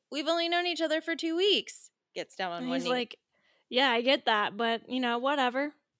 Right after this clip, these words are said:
Speaker 2: I
Speaker 1: Yeah.
Speaker 2: wanna marry you, Brenda."
Speaker 1: He keeps saying it, and then, <laughs> yeah, so I, I wrote in all caps, "What the fuck, Stuart? It's been two weeks." And then in parentheses, in italics, sparkle, sparkle. And then,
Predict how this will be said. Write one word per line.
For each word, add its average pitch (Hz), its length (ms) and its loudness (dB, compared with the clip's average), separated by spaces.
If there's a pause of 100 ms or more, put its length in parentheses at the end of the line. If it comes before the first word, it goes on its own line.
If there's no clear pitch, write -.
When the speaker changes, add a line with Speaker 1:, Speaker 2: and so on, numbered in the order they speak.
(540)
Speaker 2:
I - 20 -10
Speaker 1:
Yeah. - 60 2
Speaker 2:
wanna 302 160 4
marry 359 280 4
you, 247 160 2
Brenda." 262 460 2 (560)
Speaker 1:
He 339 120 -6
keeps 359 340 -2
saying 381 440 4
it, 262 220 2 (100)
and 294 220 2
then, 302 260 0
<laughs> - 40 -14
yeah, 247 160 -6
so 233 200 -4 (140)
I, 277 220 2 (360)
I 214 80 4
wrote 247 400 4
in 190 100 -8
all 190 180 -4
caps, 180 440 -4 (360)
"What - 120 -2
the - 160 -10
fuck, 370 180 6
Stuart? 262 400 0
It's 226 160 -6
been 302 200 0
two 311 200 -2
weeks." - 440 0 (340)
And 214 180 -2
then 185 360 -4 (280)
in 202 480 0 (140)
parentheses, 202 800 -2
in - 180 -10
italics, 185 600 -2 (200)
sparkle, 170 360 -6
sparkle. 185 480 -8 (800)
And 208 180 -6
then, 175 240 -6